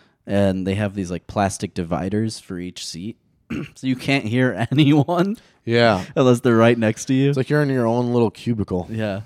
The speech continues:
Speaker 1: Which I kinda like <laughs> in one way, 'cause, like,
Speaker 2: Mm-hmm.
Speaker 1: those people are all <laughs> disgusting, but, like, you can't hear. I was like,
Speaker 2: Chinese in general, or?
Speaker 1: There was, yeah,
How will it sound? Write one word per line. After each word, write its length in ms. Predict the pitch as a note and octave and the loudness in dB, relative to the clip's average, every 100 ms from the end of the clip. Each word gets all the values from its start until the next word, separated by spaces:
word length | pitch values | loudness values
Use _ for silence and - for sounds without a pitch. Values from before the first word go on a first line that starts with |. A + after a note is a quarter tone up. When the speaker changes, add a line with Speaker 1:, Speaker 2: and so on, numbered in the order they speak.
| _ _ | _ _
Speaker 1:
Which 200 | - - - | -16 -10 -4
I 80 | C#3 | 0
kinda 280 | F3 F#3 | 0 0
like 400 | A2+ G2+ C#3+ - - | 0 0 -2 -4 0
<laughs> 40 | D#3+ | 2
in 300 | E3+ C3 A#2+ | 4 2 4
one 220 | C3+ C3+ | 4 2
way, 220 | D3+ G3 | 0 -2
'cause, 200 | G3 A2+ | -4 -6
like, 120 | A2 | -4
Speaker 2:
Mm-hmm. 40 | G#2 | -4
Speaker 1:
those 100 | G#2+ | -6
people 240 | A#2 G#2 | -6 -4
are 40 | G2+ | -2
all 100 | G2+ | -2
<laughs> 80 | G2+ | -4
disgusting, 540 | - D3+ C#3 F3+ F#3 | -2 -2 0 0 -2
but, 240 | D#3+ B2+ B2+ | -4 -4 -2
like, 380 | C#3+ C3+ - - _ _ _ _ - - | -4 -6 -12 -14 _ _ _ _ -20 -8
you 100 | C3 | -6
can't 260 | A2+ C3+ A2+ | 0 2 4
hear. 140 | A#2 | 2
I 120 | A2 A#2+ | 2 2
was 160 | B2+ | 2
like, 200 | B2+ A#2 | 0 -2
Speaker 2:
Chinese 460 | - G#2 G2+ C3+ C3+ | -2 -2 0 -4 -6
in 120 | B2 | -6
general, 340 | G2+ G2+ C3 | -4 -4 -6
or? 240 | - D#2 F#2 | -10 -16 -12
Speaker 1:
There 120 | B2+ | -8
was, 160 | B2+ A#2 A#2 | -8 -8 -8
yeah, 180 | A2 | -8